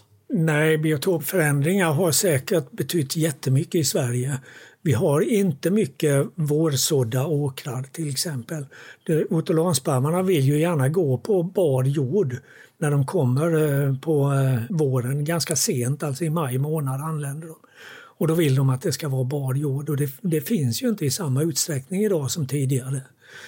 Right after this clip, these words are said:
Man har ju också kunnat se att ortolansparvar gärna etablerar sig på brända områden där det också blir bar jord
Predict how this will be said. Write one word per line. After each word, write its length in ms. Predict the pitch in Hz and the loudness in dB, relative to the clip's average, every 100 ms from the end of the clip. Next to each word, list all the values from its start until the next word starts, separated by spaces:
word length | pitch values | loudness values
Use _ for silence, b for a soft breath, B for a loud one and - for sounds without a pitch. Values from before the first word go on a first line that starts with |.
| B B | B B
Man 120 | 156 | 0
har 80 | 165 | 2
ju 60 | 180 | 2
också 200 | - 135 | -2 -2
kunnat 300 | 143 135 - | 2 2 2
se 220 | 247 160 | 2 2
att 160 | 135 151 | 2 0
ortolansparvar 800 | 135 160 147 170 135 147 120 131 | -2 0 0 0 -2 -4 -2 0
gärna 480 | 135 196 180 131 123 B B B B - | 0 0 0 0 -2 B B B B -2
etablerar 680 | 143 156 143 185 139 120 | -2 0 0 2 2 2
sig 220 | 113 175 139 | -2 -2 -4
på 140 | 151 | -2
brända 600 | 139 147 190 185 127 131 | 0 0 2 2 2 2
områden 760 | 214 220 156 120 127 151 151 147 B B B | 2 2 2 0 -2 -4 -6 -8 B B B
där 140 | - 143 | -2 2
det 60 | |
också 320 | 165 - - | 2 0 -2
blir 280 | 233 208 143 | 2 2 2
bar 360 | 143 143 123 127 | 2 0 2 2
jord 480 | 139 135 127 139 | 2 0 -2 -6